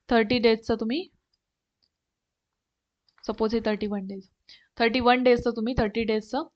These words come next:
एका तारखेपासून जर विचार केला, थर्टी किंवा थर्टी वन डेजचं तुम्ही प्लॅनिंग करत आहे वन मंथचं, ठीक आहे? तर वन मंथचं प्लॅनिंग करतानाही तुम्ही त्याच्यामध्ये दोन पार्ट करा, फिफ्टीन डेजचं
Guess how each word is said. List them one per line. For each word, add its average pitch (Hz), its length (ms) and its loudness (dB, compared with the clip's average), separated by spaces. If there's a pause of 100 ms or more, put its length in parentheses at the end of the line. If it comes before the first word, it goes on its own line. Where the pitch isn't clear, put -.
एका 240 200 0
तारखेपासून 226 380 0
जर 233 100 -2
विचार 220 220 -2
केला, 220 220 -4
थर्टी 226 220 -2
किंवा 226 180 0
थर्टी 208 200 -2
वन 214 180 -2
डेजचं 214 300 -4
तुम्ही 214 140 -4
प्लॅनिंग 226 320 -2
करत 320 260 6
आहे - 160 -10 (260)
वन 220 200 4
मंथचं, 190 380 -4 (160)
ठीक 285 120 -2
आहे? 196 100 -4 (1080)
तर 247 80 2
वन 247 220 4
मंथचं 254 280 2
प्लॅनिंग 247 340 2
करतानाही 233 580 0
तुम्ही 247 160 -2
त्याच्यामध्ये 233 480 -2
दोन 254 340 4
पार्ट 247 340 6
करा, 202 220 -2 (1400)
फिफ्टीन 285 440 0
डेजचं 294 440 4